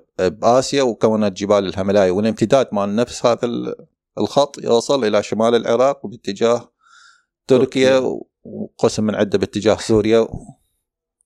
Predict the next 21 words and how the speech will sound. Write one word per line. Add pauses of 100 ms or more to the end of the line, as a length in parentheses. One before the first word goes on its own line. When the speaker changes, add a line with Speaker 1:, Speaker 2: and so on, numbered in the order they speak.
(140)
Speaker 1:
هذه
المنطقة. (400)
فهذه
منطقة
تقريبًا (120)
نشطة
زلزاليًا
على
هذا
ال-، (160)
على
طول
هذا
الخط. (160)
آخر
زلزال
يمكن
صار
بها
مال
النيبال.